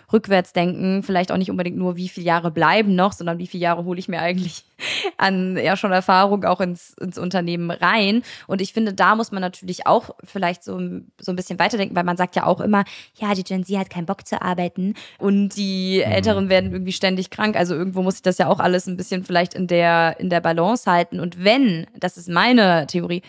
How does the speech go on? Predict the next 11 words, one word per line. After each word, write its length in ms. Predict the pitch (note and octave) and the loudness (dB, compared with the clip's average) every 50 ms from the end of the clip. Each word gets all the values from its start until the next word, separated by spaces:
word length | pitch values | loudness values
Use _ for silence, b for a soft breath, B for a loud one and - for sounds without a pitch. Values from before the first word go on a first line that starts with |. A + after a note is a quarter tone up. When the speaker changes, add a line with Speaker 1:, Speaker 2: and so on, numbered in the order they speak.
| b b | b b
Speaker 1:
wenn 380 | F#3 F#3 A3+ A#3+ B3+ C4+ C4 B3+ | 2 4 4 6 6 6 4 4
jemand 540 | A#3 G#3+ G3+ F#3+ F#3 E3+ D#3+ E3 E3+ - - | 2 2 0 0 -2 -2 -4 -4 -8 -10 -6
älter 420 | - E3+ E3+ F#3 F#3 F3+ - E3+ - | -2 2 4 4 4 2 0 -4 -6
ist 220 | - F#3+ - - | -6 -8 -10 -10
und 100 | - F3 | -10 -8
sich 160 | - F3+ F3 | -4 -4 -4
auf 80 | E3+ - | -2 -2
eine 200 | - F3+ F3 F3 | 0 0 0 0
neue 260 | F3 F3 F3 F3+ F3+ | 2 2 2 2 0
Stelle 300 | E3+ - - E3+ E3 E3 | 0 -2 0 0 0 2
bewirbt 720 | E3 E3 E3+ D#3+ D#3+ E3+ F3 F3+ E3+ C#3+ - - - - | 0 -2 -2 -4 0 2 4 6 4 4 2 -2 -4 -4